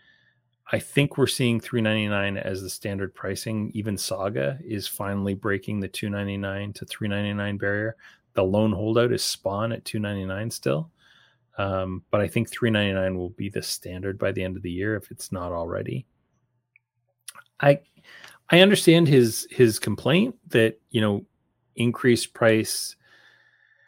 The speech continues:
is, is, is harder for people to absorb, but at the same time, you know, the price of pretty much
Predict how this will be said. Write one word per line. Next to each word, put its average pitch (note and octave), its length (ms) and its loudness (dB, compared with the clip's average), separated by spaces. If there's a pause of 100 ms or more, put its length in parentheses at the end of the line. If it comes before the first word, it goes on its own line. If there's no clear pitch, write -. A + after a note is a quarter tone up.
(500)
is, A2 800 2
is, A#2+ 220 -4
is G#2+ 200 -4
harder B2 320 2
for - 140 -12
people - 300 -6
to G#2+ 120 -6
absorb, B2+ 640 -2
but A#2 140 -4
at A#2 100 -4
the - 80 -8
same B2 300 -4
time, A#2 680 -4 (680)
you A#2 100 -2
know, A2 100 0
the G#2+ 120 -8
price - 400 -6
of D3+ 200 -8 (140)
pretty C#3 240 -2
much B2+ 240 -4